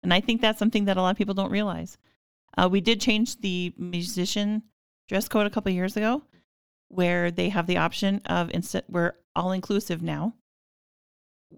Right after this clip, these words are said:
where they have an option of wearing all black or a black tuxedo,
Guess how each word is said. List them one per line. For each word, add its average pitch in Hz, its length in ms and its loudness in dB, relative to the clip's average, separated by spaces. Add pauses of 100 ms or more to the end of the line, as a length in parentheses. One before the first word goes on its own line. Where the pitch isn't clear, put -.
(140)
where 175 280 2
they 170 140 2
have 180 220 0
an 165 80 2
option 175 320 -2
of 185 140 0
wearing 170 300 0
all 170 160 0
black 175 360 -2 (120)
or 170 180 0
a 170 40 0
black 170 280 -2
tuxedo, 196 540 -2